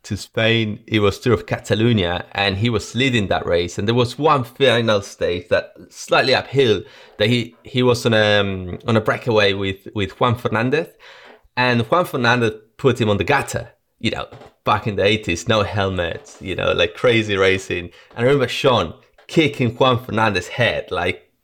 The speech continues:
"Get me out," just making his room out of the barriers. He was literally in the barrier.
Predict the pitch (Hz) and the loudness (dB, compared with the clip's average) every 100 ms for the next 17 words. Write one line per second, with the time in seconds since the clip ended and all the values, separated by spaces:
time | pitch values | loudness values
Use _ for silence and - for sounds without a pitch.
0 | _ 156 123 82 95 95 - - 123 120 | _ 0 0 0 0 0 -2 -4 -2 0
1 | 147 143 113 101 123 127 117 107 107 104 | 0 2 0 0 0 2 4 2 2 2
2 | 98 107 - 107 113 101 80 - 117 135 | 0 -2 0 2 4 2 -2 -4 0 2
3 | 123 135 127 117 95 90 110 98 87 | 2 2 0 0 -2 0 2 2 0